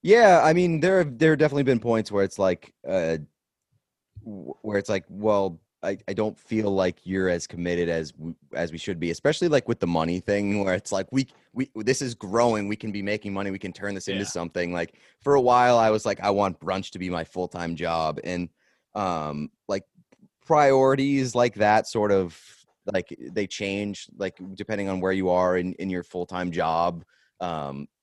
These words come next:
Speaker 1: it's just, like, you have to be able to prioritize things in your life. And, and at different points, I will say too, like, brunch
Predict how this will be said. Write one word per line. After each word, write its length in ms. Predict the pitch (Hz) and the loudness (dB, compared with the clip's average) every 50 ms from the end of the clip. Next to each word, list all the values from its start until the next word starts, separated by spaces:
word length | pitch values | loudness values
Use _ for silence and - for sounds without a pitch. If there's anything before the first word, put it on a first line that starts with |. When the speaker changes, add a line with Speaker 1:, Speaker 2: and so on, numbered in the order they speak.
| _ _ _ _ _ - | _ _ _ _ _ -10
Speaker 1:
it's 140 | 127 131 - | -10 -10 -6
just, 240 | - 131 123 - - | -4 -6 -4 -4 -4
like, 140 | 113 107 95 | -4 -4 -4
you 260 | 113 117 110 113 117 | -6 -6 -4 -4 -2
have 200 | 113 120 127 - | 0 0 0 0
to 80 | - 110 | -2 -4
be 100 | 95 110 | -2 0
able 180 | 110 104 104 | 0 0 0
to 60 | 95 - | -2 -2
prioritize 580 | 101 95 95 95 95 92 - 92 85 85 - | 0 0 2 2 0 0 -2 -2 -4 -4 -4
things 200 | - 90 90 82 | -6 -6 -8 -6
in 40 | 82 | -6
your 100 | 85 82 | -6 -4
life. 260 | 80 85 80 78 - - - | -2 -2 -2 -4 -6 -8 -8
And, 180 | 87 85 - - | -8 -8 -8 -6
and 220 | 92 95 92 95 - _ - | -6 -4 -4 -6 -6 _ -2
at 240 | 101 104 90 107 95 | -2 -2 -2 -2 -4
different 320 | 107 101 - 98 98 - | -4 -4 -4 -6 -8 -8
points, 460 | _ - 92 95 95 98 98 - - - _ _ _ _ _ _ _ _ | _ -4 -2 0 0 -2 -2 -6 -10 -18 _ _ _ _ _ _ _ _
I 140 | - 101 110 | 0 2 2
will 160 | 113 107 110 | 2 2 0
say 260 | - - 110 104 101 | -2 0 -2 -2 -2
too, 260 | 92 - 107 110 113 107 | -2 -2 -2 0 2 2
like, 240 | 95 92 87 - - - _ _ _ - - 95 _ - | 2 2 0 -2 -6 -16 _ _ _ -18 -18 -10 _ 2
brunch 380 | 104 101 101 - - - - | 2 2 2 0 -4 -10 -16